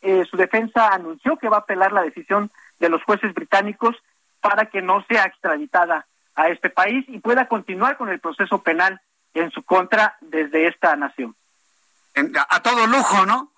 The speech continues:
Speaker 1: Pues lamentable,
Speaker 2: <laughs> Pues sí.
Speaker 1: lamentable lo que está pasando, Jesús Martín,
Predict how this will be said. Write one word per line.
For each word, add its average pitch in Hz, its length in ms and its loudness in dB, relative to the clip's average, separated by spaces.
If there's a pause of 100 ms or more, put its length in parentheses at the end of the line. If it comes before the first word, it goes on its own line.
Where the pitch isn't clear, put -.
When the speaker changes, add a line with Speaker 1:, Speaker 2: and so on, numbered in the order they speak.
(1400)
Speaker 1:
Pues 220 340 0
lamentable, 220 760 2
Speaker 2:
<laughs> 339 40 -4
Pues 277 160 2
sí. 208 80 2
Speaker 1:
lamentable 233 340 2
lo 262 100 2
que 226 100 -4
está 277 200 -2
pasando, 262 460 -2
Jesús 233 240 -8
Martín, 254 400 -2